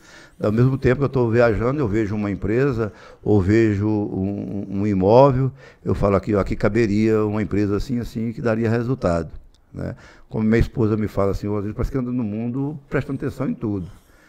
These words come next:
Quando eu passo aqui, eu, eu olho o tamanho de um terreno, eu imagino já, eu, eu, eu dou conta de observar assim, ó, que é, são tantos metros quadrados, isso aqui caberia uma empresa assim, essa localização é muito boa pra isso, tal, quer dizer, é o dia a dia que a gente pa-, eu passei a vida estudando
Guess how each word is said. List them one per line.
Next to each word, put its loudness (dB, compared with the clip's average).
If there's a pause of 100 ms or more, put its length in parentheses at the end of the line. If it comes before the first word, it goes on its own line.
(140)
Quando -6
eu 2
passo 2
aqui, -4
eu, -4
eu -2
olho 2
o -4
tamanho 2
de -2
um -4
terreno, -2
eu -2
imagino -2
já, -4 (320)
eu, -4
eu, -6 (100)
eu -2
dou 0
conta -6
de -2
observar 0
assim, -4
ó, -4
que -4
é, -4
são -6
tantos -4
metros -2
quadrados, 0
isso -4
aqui -6
caberia -2
uma -2
empresa -4
assim, -6 (220)
essa -2
localização -2
é 0
muito -4
boa 0
pra -4
isso, -4 (320)
tal, -4
quer -6
dizer, -2 (380)
é 0
o 4
dia 0
a 0
dia -2
que -2
a 2
gente -8
pa-, 2
eu -2
passei 2
a 2
vida 2
estudando 2